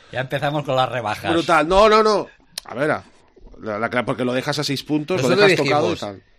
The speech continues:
Speaker 3: de nueve, siete, como mínimo siete.
Speaker 2: Pues
Speaker 3: O siete o nueve.
Speaker 2: Pero claro, es un partido que vale doble por el tema este de, de que vas al Bernabéu después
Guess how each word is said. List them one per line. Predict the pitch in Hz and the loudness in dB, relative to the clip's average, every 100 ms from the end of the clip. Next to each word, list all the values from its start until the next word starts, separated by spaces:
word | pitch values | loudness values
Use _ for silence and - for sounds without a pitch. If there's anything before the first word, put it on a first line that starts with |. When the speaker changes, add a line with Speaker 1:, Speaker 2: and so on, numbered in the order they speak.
| - | -18
Speaker 3:
de | 90 113 113 110 110 | -4 -2 0 -2 -4
nueve, | 147 170 190 | -2 0 0
siete, | - 110 87 82 | -2 -6 -6 -12
como | - 104 107 107 | -12 -10 -6 -6
mínimo | 117 170 202 208 | -4 -4 -2 -4
siete. | - 107 90 90 | -4 -8 -8 -12
Speaker 2:
Pues | 110 95 - _ _ - - - | -16 -16 -20 _ _ -20 -18 -8
Speaker 3:
O | 113 | -6
siete | - 185 220 | 0 2 2
o | 180 | 0
nueve. | 120 101 87 69 - _ _ _ _ | 0 -4 -6 -10 -18 _ _ _ _
Speaker 2:
Pero | 156 147 | 2 2
claro, | 165 170 | 2 0
es | 143 | 0
un | 180 | -2
partido | 170 151 175 180 | -2 -2 0 0
que | 147 | 0
vale | 139 135 | 0 0
doble | 156 156 185 | -2 -4 -4
por | 135 | -2
el | 117 | -4
tema | 107 131 131 | -4 -4 -4
este | - 147 | -6 -4
de, | 120 110 101 | -2 -2 -4
de | 101 | -8
que | 95 | -8
vas | 98 98 | -10 -10
al | 113 | -10
Bernabéu | 104 92 82 82 | -10 -10 -10 -12
después | - _ 69 - | -14 _ -20 -20